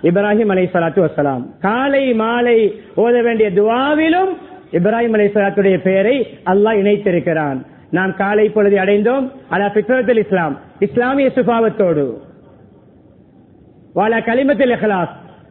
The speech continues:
இஹ்லாசுடைய அந்த ஏகத்துவ கலிமாவிலே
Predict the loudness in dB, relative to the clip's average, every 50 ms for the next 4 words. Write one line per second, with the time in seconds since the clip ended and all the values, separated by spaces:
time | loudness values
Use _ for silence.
0 | -6 -4 -4 -2 0 0 0 0 0 0 0 0 0 2 2 2 2 2 2 0
1 | -2 0 2 2 2 2 2 -2 -4 -8 -14 -12 -6 -4 -2 0 0 0 0 0
2 | 2 2 2 2 2 0